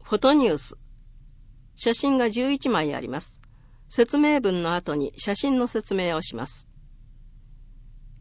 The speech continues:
一枚目、二枚目。プレママに送る産後ケア講座アンド音楽会。七月八日。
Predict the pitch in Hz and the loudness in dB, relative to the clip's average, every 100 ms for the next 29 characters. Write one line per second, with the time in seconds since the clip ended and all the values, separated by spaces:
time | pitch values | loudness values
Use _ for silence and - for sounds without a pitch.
0 | - 220 190 285 254 226 202 185 - - | -6 -4 -2 2 2 2 2 0 -2 -2
1 | 190 202 196 175 151 135 - - - - | 2 2 2 0 -2 -4 -12 -20 -20 -20
2 | - - - - - - - - - - | -20 -20 -20 -20 -20 -20 -20 -20 -20 -20
3 | - - - - - - 240 285 302 269 | -20 -20 -20 -20 -8 0 4 6 6 6
4 | 247 233 208 208 196 175 175 - - 214 | 4 4 2 2 2 2 0 -4 -4 0
5 | 262 294 277 269 247 247 226 175 151 98 | 2 4 2 4 2 4 4 2 2 -2
6 | - - 185 180 165 143 202 247 220 - | -4 -4 -2 0 0 0 0 0 -2 -6
7 | - 180 - - - - - - - - | -8 -8 -8 -20 -20 -20 -20 -20 -20 -20
8 | - - - - 269 285 285 214 202 190 | -20 -20 -16 -2 2 2 2 2 2 0
9 | - 156 | -2 -4